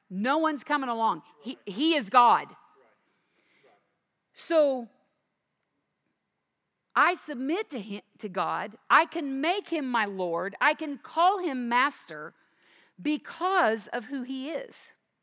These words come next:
Speaker 2: Yeah.
Speaker 1: Submission's a word nobody likes. I don't like it. I certainly don't like it when it tells me to submit to someone that,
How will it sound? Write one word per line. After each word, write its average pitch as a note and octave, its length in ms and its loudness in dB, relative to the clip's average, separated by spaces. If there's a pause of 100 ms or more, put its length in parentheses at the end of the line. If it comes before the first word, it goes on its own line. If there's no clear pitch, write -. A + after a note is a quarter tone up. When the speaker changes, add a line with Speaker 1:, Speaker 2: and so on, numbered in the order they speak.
(180)
Speaker 2:
Yeah. - 80 -20 (2250)
Speaker 1:
Submission's F4 520 -4
a D#4+ 60 -4
word D4+ 220 0
nobody C#4 400 0
likes. F3+ 760 2
I G3+ 120 4
don't G3 240 -8
like D3+ 280 -8
it. F#3 340 -14 (500)
I G#3+ 80 2
certainly A3 680 0
don't F3 240 -6
like E3 280 -2
it F#3+ 140 -8
when G3+ 120 -6
it F#3 100 -10
tells G3+ 320 -4
me F#3 280 -6
to F#3+ 120 -10
submit G#3 500 -6
to G3 80 -10
someone G3 540 -6
that, F3 240 -4